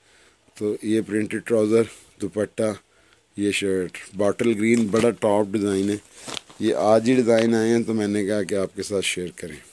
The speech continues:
ये देखें, ये इसका color, ये red है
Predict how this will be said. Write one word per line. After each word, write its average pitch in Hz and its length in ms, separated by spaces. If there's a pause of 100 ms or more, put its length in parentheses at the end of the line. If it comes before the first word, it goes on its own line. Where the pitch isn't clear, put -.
(960)
ये 90 140
देखें, 80 280 (3250)
ये 107 260
इसका 110 280
color, 107 340 (1400)
ये 107 240
red 92 300
है 82 100